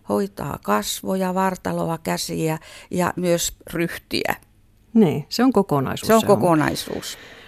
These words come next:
Speaker 2: No mites tuota, kun mietitään näitä menneitä vuosia, niin onko sulla alusta asti ollut asiakkaana myöskin miehiä?
Speaker 1: Ää, mulla on asiakkaana ollut miehiä ja miehethän on sillä tavalla, että tuota, vaimo tuo heidät.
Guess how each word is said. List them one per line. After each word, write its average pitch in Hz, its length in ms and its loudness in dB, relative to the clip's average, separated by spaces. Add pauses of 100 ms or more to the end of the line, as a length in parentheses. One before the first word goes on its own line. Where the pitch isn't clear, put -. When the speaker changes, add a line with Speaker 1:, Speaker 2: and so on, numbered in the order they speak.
Speaker 2:
No 214 60 8
mites 285 220 6
tuota, 226 300 6 (180)
kun 202 80 6
mietitään 180 400 6
näitä 165 260 4 (400)
menneitä 185 500 4
vuosia, 160 300 0
niin 151 120 -2
onko 175 160 -2
sulla 165 260 2 (220)
alusta 185 400 2
asti 113 380 -4 (300)
ollut 143 340 -2
asiakkaana 143 480 -2
myöskin 143 680 -4
miehiä? 170 520 2 (540)
Speaker 1:
Ää, 180 160 -2
mulla 196 260 0
on 233 140 0
asiakkaana 180 640 -4
ollut 165 300 -4
miehiä 196 640 -2 (580)
ja 175 200 2 (500)
miehethän 196 460 0
on 165 140 0
sillä 185 260 -2
tavalla, 160 420 -2
että 156 260 -4
tuota, 151 420 -6
vaimo 170 340 2
tuo 175 360 0
heidät. 196 360 0